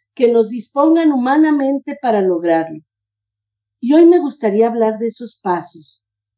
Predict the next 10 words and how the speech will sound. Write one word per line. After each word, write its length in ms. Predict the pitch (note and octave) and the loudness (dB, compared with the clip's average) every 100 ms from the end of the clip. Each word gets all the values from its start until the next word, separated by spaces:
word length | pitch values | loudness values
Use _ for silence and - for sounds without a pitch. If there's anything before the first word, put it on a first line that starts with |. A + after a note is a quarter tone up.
| _ | _
que 120 | A3+ | 0
nos 280 | G#3+ G3+ - | 2 0 -4
pueden 420 | C4 C4+ D#4 D4 | 0 2 2 2
ayudar 500 | A3+ G#3+ G3 G3 A3 | 0 -2 0 2 2
a 60 | A3+ | 2
intentarlo. 800 | G3+ - E3 D#3 D#3+ D3+ D3+ C#3+ _ _ _ _ _ _ _ _ _ _ _ _ _ _ _ - | -2 -4 -8 -6 -6 -8 -12 -20 _ _ _ _ _ _ _ _ _ _ _ _ _ _ _ 0
El 160 | A3 | 0
primer 400 | A#3+ C4+ E4 G4 - | 0 2 2 2 0
paso 440 | C4 A3+ - A#3 | -2 -2 -6 -16
sería, 600 | - F#3+ G3 G3 A#3 A#3 | -10 -8 -4 -4 -4 -10